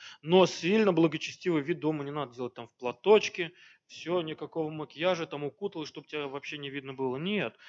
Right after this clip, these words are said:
спокойненько этот, ну, живите, как жили.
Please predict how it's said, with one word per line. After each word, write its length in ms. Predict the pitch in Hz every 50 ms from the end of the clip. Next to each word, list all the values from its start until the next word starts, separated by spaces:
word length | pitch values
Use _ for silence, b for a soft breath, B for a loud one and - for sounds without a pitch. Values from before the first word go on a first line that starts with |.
| B B B B B
спокойненько 680 | B _ _ - 131 - - 214 247 233 214 185 - 160
этот, 360 | 160 190 208 190 147 - _
ну, 200 | 135 139 139 139
живите, 380 | 131 - 180 226 254 247 _ 180
как 180 | - 175 160
жили. 280 | 147 151 156 135 180 175